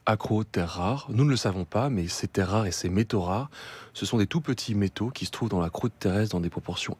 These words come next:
infinitésimales, mais que l'on sait extraire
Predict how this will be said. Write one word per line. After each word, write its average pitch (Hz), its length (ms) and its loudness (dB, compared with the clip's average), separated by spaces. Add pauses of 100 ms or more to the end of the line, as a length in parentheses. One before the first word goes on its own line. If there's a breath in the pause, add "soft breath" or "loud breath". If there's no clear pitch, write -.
(120)
infinitésimales, 107 1000 0 (540 loud breath)
mais 101 100 4
que 107 120 2
l'on 101 140 4
sait - 280 0
extraire 113 640 -2